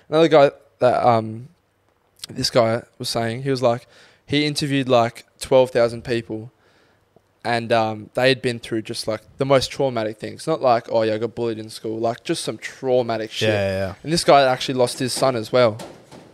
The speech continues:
Speaker 1: Oh, my goodness.
Speaker 2: Windy out here today, folks.
Speaker 1: This guy who was being interviewed lost his son, and, um, he was asked a question, and he, uh, he surveyed these twelve thousand people, and they said,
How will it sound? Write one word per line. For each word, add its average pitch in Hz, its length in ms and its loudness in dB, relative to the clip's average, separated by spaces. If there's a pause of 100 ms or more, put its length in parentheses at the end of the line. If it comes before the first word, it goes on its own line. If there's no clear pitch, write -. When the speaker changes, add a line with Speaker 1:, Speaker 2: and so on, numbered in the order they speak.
(360)
Speaker 1:
Oh, 151 180 -4
my 107 320 -8
goodness. 127 500 -10 (1000)
Speaker 2:
Windy 120 400 2
out 107 160 4
here 107 160 2
today, 110 300 0
folks. - 500 -4
Speaker 1:
This 147 220 -2
guy 135 340 6
who 135 200 0
was 131 120 -2
being 123 240 -2
interviewed 117 420 -4
lost 120 300 0
his 113 120 -6
son, 113 420 -2 (680)
and, 123 260 0
um, 110 440 2 (800)
he 147 160 4
was 139 100 2
asked 135 260 4
a 135 60 -8
question, 147 560 2
and 117 220 -2
he, 135 160 2
uh, 127 240 4
he 139 80 -4
surveyed 127 420 4
these 120 160 -2
twelve 127 220 2
thousand 120 340 0
people, 123 420 -4 (400)
and 123 160 0
they 123 140 4
said, 123 380 2